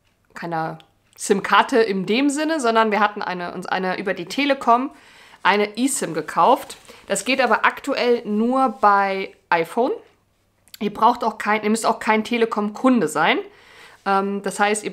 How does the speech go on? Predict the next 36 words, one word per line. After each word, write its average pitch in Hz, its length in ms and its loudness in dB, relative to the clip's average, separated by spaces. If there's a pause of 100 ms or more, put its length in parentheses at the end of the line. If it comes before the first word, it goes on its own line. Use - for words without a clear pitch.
müsst 220 300 -4
die 214 160 -6
App 214 280 -6
Prepaid 254 760 -2
eSIM 226 420 -4
runterladen. 160 640 -2
Aber 190 100 -10
wie 208 60 -4
gesagt, 214 240 -4
aber 190 140 -6
nur 214 80 -4
fürs - 160 -16
Apple, 233 380 -6 (200)
fürs - 220 -14
iPhone. 240 320 -6 (640)
Und, 226 360 4
ähm, 208 340 2
ja, 143 120 -2 (140)
dann 220 220 2
kann 240 140 0
man 226 180 2
da 202 100 0
verschiedene 214 400 -2
Optionen 262 380 -2
auswählen. 247 460 -2
Wir 208 100 0
hatten 202 220 -2
die 190 80 -6
für 190 120 -12
fünfzig 269 540 -6
Dollar 269 400 4 (460)
für - 260 0
einen 240 200 4
Monat 220 480 4
unbefrist-, 202 680 -8
also, 175 340 -6